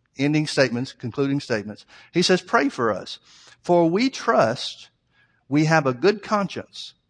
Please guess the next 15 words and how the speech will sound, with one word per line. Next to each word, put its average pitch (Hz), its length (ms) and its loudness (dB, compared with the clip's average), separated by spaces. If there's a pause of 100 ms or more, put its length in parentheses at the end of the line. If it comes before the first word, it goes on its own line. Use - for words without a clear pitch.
(460)
in 139 180 2
all 214 280 8
things 147 400 0
willing 160 300 0
to 156 80 2
live 156 240 2
honestly." 147 460 2
The 110 100 -4
word 156 200 -2
honestly 147 460 -2
is 127 120 -4
literally 139 300 -2
the 123 80 -4
word 127 240 -4
honorably. 107 680 -2